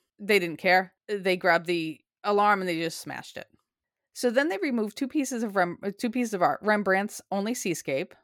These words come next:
It's called The Storm of the Sea of Galilee. And Rembrandt's sixteen thirty-three, A Lady and Gentleman in Black, where they smashed the frames against the floor. Now, this is artwork. Like, this is priceless artwork that they're stealing. And they smash the frame against the floor to break the glass.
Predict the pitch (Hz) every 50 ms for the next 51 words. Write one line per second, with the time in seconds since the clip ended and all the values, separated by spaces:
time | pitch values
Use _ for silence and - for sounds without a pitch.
0 | _ _ _ _ - 147 170 - - - 180 170 165 165 170 - - 202 190 190
1 | 196 190 - - 185 180 165 165 165 - - 180 170 165 - 175 147 151 160 165
2 | 160 143 135 143 185 208 _ _ _ _ _ _ - 233 233 226 240 254 254 240
3 | 247 240 240 - - - _ _ _ - - - 302 - - 311 269 262 - 226
4 | 202 220 - 202 196 196 - 180 190 190 190 196 196 196 190 180 170 165 170 165
5 | 160 160 160 156 147 139 135 - - - _ _ - _ _ - _ _ _ -
6 | 214 214 202 196 196 - 226 202 190 226 - - 302 285 - 269 240 240 247 -
7 | 233 208 196 220 - - 226 - 208 - 226 254 262 277 392 - - 571 - -
8 | - 247 254 262 254 202 175 170 147 135 - - - _ _ _ _ _ _ _
9 | _ - 214 226 - - 339 370 - 415 349 - _ - - 240 240 - - 285
10 | 269 - - - 220 196 - 190 180 175 - 185 180 - 185 185 - - 202 190
11 | 180 170 170 165 156 - - - 233 202 196 226 285 381 - - - 359 359 -
12 | 302 262 247 233 220 208 214 208 226 - 214 202 - - 196 190 175 175 175 170
13 | 175 180 - - 196 - 160 139 - 117 - - - -